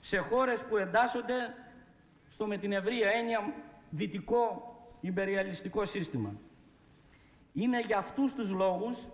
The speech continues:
που εμείς υποστηρίζουμε ότι μπορεί η ρήξη με την Ευρωζώνη και η έξοδος να γίνει κάποια στιγμή πολιτική αιχμή σε κάποια δεδομένη πολιτική συγκυρία, αλλά η απάντηση επί της ουσίας δεν είναι,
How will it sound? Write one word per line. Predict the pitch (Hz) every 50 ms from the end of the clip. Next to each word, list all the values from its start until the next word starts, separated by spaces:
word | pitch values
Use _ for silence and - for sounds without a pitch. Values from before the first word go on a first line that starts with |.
| - - -
που | 190 202
εμείς | 190 190 214 247 247 -
υποστηρίζουμε | 240 185 220 208 - 208 214 226 262 247 214 226 226 214
ότι | 202 165 190
μπορεί | 170 170 185 196 226 233
η | 233 226
ρήξη | 226 247 240 - - -
με | 214 214
την | 208 214 208
Ευρωζώνη | 202 185 196 196 185 170 220 240 233 220 208
και | - 208
η | 196 190 196
έξοδος | 220 247 240 - - 196 180 160 151 135 - - - - - - - - - - - - - - -
να | 156 180
γίνει | 185 185 - 269 277 262 240
κάποια | - - 240 247 247 247 226 214
στιγμή | 208 - 220 202 196 214 233 240 226 208 175 151 - - - - - - - - - _
πολιτική | - 196 196 196 196 165 190 - - 254
αιχμή | 262 233 220 - - 262 269 240 175 139 147 - - - - - - -
σε | - - 175
κάποια | 160 214 214 170 180 190
δεδομένη | 180 180 175 175 175 180 190 185 175 165
πολιτική | 156 170 165 156 156 147 151 - 175
συγκυρία, | 160 - 165 147 151 147 143 143 160 175 196 208 - - - - - -
αλλά | - 170 175 175 175 175 175
η | 175
απάντηση | 160 156 - - 240 254 269 254 196 190 180 - - - 226 247 262 - - - - - - -
επί | - 160 160 175
της | 156 180 175 135 170
ουσίας | 170 - - 247 233 233 226 202
δεν | 185 240 247 247
είναι, | 247 240 214 180 151 123 104